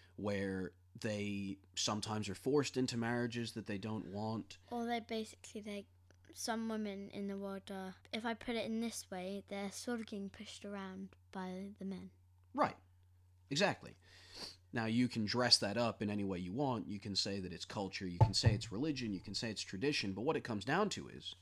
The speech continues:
Speaker 1: almost without exception, and I only use the word almost because I'm willing to accept that an exception that I don't know about may exist, almost without exception, whenever women are given education, employment, and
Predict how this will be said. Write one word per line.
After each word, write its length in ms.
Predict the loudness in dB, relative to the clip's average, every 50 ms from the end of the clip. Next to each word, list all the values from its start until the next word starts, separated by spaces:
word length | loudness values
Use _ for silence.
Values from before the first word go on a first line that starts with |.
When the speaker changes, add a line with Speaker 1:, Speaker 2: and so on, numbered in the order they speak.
| -10 -2 4
Speaker 1:
almost 680 | 6 6 8 8 8 6 6 6 4 0 -4 -6 -10 -12 -4 0
without 320 | 0 2 4 4 2 2
exception, 560 | 2 2 2 2 2 2 0 -2 -6 -6 -8 -10 -14 -8 -2 0 0 0 2
and 120 | 0 2 4
I 60 | 6 6
only 220 | 8 8 8 8
use 280 | 8 8 6 4 4 2
the 80 | 2
word 220 | 2 4 4 4 4
almost 540 | 4 4 4 2 0 0 -2 -4 -8 -6
because 360 | -4 -4 -2 -2 -2 -2 -2 0
I'm 120 | 0 0
willing 280 | 0 0 0 0 -2 -2
to 140 | -4 -4 -4
accept 320 | -2 0 0 0 -2 -2
that 100 | -4 -4
an 80 | -4 -2
exception 520 | 0 0 0 0 0 -2 -2 -2 -2 -2
that 100 | -4 -4 -4
I 120 | -2 -2 0
don't 220 | 0 -2 -2 -4
know 140 | -4 -4 -4
about 280 | -4 -4 -6 -6 -4 -4
may 140 | -4 -4
exist, 580 | -4 -4 -2 0 0 2 2 0 -2 -4 -6 -14 -18 -20 -20 -20 -20 -20 -20 -20 -20 -20 -20 -20 -20 -20 -20 -20 -20 -18 -4 2
almost 300 | 4 4 4 4 2 2
without 200 | 2 2 2 2
exception, 540 | 2 2 4 4 4 2 2 -2 -6 -8 -10 -14 -20 -20 -20 -20 -18 -16 -16 -16 -18 -20 -20 -8
whenever 380 | -2 2 2 4 4 4 4 6
women 460 | 6 8 8 8 8 6 4 2 0 -6 -8 -2 0
are 100 | 0 0
given 400 | 2 0 0 0 0 -2 -2 -4 -6 -12 -8 -2 -2
education, 680 | 0 0 -2 -2 0 2 2 2 2 2 0 -2 -4 -8 -14 -20 -20 -20 -20 -20 -20 -20 -20 -20 -20 -10 -6
employment, 760 | -4 -4 -4 -4 -4 -2 0 2 2 2 0 0 -4 -6 -12 -20 -20 -20 -20 -20 -20 -20 -20 -20 -20 -20 -20 -18 -10 -6
and 180 | -4 -4 -4